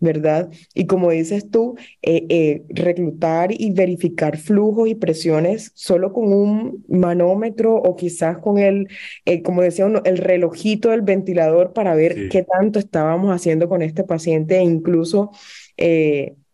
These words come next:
Speaker 1: medir la presión del neumotaponador a punta de jeringazos, <laughs> no sé cuántos lo hicieron, ¿cierto? Y, y, y eso ha generado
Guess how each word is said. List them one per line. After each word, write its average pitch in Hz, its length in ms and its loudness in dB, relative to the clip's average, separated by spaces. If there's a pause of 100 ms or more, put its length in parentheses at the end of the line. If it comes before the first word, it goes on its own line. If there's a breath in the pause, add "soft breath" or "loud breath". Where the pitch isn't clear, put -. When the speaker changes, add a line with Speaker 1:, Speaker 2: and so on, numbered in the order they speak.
(260)
Speaker 1:
medir 190 720 2
la 202 140 2
presión 170 320 -2
del 180 100 0
neumotaponador 165 680 0
a 165 100 -2
punta 190 320 -2
de 185 140 2
jeringazos, 156 960 0
<laughs> - 60 -14
no 285 240 0 (240)
sé 294 320 -2
cuántos 277 480 0
lo 262 100 2
hicieron, 226 600 0 (300 loud breath)
¿cierto? 214 580 0 (360 loud breath)
Y, 202 640 2
y, 190 60 0
y 185 80 4
eso 180 300 0
ha 208 40 -2
generado 175 800 0